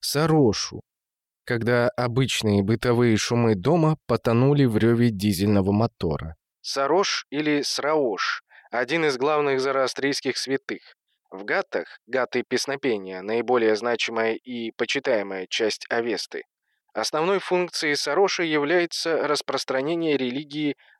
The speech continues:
Ахура Мазды среди человечества, поскольку сам Сарош узнал о ней от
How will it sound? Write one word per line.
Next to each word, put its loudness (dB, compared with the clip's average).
Ахура 0
Мазды -2
среди -6
человечества, -2
поскольку -2
сам -4
Сарош -4
узнал 0
о 2
ней -2
от -6